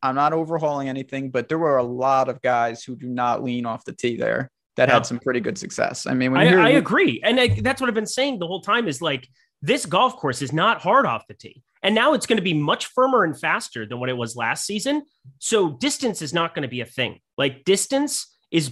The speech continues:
Speaker 2: pretty neutralized just because you're going to be able to hit your spots out there. It's going to roll out to it. The rough isn't tough. It is all about angles. It is all about iron play. And, and for the most part, it is just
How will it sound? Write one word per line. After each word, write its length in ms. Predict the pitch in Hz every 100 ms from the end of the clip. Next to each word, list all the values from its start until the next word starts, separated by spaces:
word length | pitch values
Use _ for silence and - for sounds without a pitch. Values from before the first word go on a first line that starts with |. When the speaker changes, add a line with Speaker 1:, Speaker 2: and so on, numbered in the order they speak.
| -
Speaker 2:
pretty 400 | - 214 226 233
neutralized 880 | 160 170 - 123 113 104 101 - _ _ _ _ 143
just 320 | 135 220 -
because 460 | 226 - 170 156 131
you're 300 | 117 131 123
going 280 | 147 202
to 60 | 220
be 140 | 190
able 160 | 202 185
to 80 | 170
hit 120 | 185
your 120 | 175
spots 340 | - 135 123 131
out 160 | 113
there. 140 | 131 131
It's 120 | 123
going 200 | 160 151
to 60 |
roll 340 | 113 143 202 175
out 200 | 131 123
to 160 | 113 107
it. 120 | 131 -
The 80 |
rough 300 | 127 170 220
isn't 240 | 165 143 127
tough. 340 | 196 147 - _ _ _ -
It 140 | 214
is 100 | 185
all 280 | 151 180 190
about 280 | 170 143 -
angles. 440 | 196 208 202 -
It 120 | 180 165
is 100 | 147
all 300 | 165 214 202
about 240 | 127 117
iron 300 | 123 139 110
play. 240 | 98 110 107
And, 180 | 107
and 320 | 131 123 127 127
for 80 |
the 100 | 139
most 300 | 113 123 139
part, 240 | - 104 117
it 100 | 196
is 140 | 170
just 320 | - 139 -